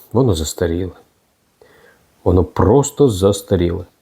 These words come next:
П'ять кіловат справжній, та п'ять кіловат замало. Сто двадцять вольт справжній, та хотілося б нижче цей поро-, поріг, хоча б дев'яносто для,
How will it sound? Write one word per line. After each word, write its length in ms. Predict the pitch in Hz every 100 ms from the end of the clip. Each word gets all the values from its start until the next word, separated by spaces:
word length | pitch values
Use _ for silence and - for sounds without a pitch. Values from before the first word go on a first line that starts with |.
| _ - _ -
П'ять 200 | 156 156
кіловат 480 | - 160 165 165 131
справжній, 680 | - - 147 113 87 85 -
та 100 | 107
п'ять 200 | 147 135
кіловат 420 | 170 165 160 135
замало. 520 | 139 127 92 85 87 _ _ _ _ _ _ _ _ _ _
Сто 220 | - - 92
двадцять 420 | 117 120 120 -
вольт 340 | 139 131 - -
справжній, 800 | - - 165 156 104 82 80 76 _ _ _ _
та 260 | 135 - - _ _ _ - _
хотілося 560 | - 135 185 123 98 92
б 40 | - 92 98
нижче 440 | 110 139 - - 95
цей 180 | 98
поро-, 320 | 95 92 95 90
поріг, 360 | - 98 95 - - _ _
хоча 280 | - 151 165
б 120 | 98
дев'яносто 640 | 95 90 87 92 - -
для, 220 | 82 92